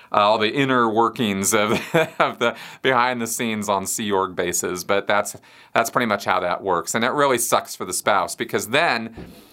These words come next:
when the husband or the wife come back from the training or from the mission,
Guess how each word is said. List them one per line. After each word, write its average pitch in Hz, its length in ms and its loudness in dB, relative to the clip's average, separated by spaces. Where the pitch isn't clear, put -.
when 101 440 -2
the 107 100 0
husband 117 500 -2
or 110 80 0
the 110 80 0
wife 117 320 2
come 117 240 -4
back 131 260 0
from 127 180 -8
the 117 60 -4
training 143 520 -2
or 117 100 0
from 117 220 -4
the 107 80 -2
mission, 113 640 -4